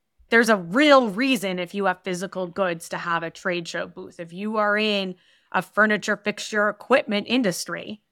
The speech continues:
and people wanna come in and touch your things, you're gonna need to have a, a booth. So I'm, I'm not saying no booths ever, but I do think know your audience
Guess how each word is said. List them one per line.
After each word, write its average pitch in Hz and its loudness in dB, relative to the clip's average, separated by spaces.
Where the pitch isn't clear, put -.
and 196 -10
people 208 -6
wanna 190 0
come 202 -4
in 202 -4
and 175 -6
touch - -6
your 214 -8
things, 185 -2
you're 233 0
gonna 254 6
need 247 2
to 208 -2
have 196 0
a, 175 0
a 196 2
booth. 180 -2
So 214 2
I'm, 240 4
I'm 262 4
not 285 2
saying 233 0
no 196 -6
booths 349 0
ever, 175 -2
but 220 2
I 214 2
do 233 -2
think 247 -2
know 196 2
your 190 -4
audience 175 -4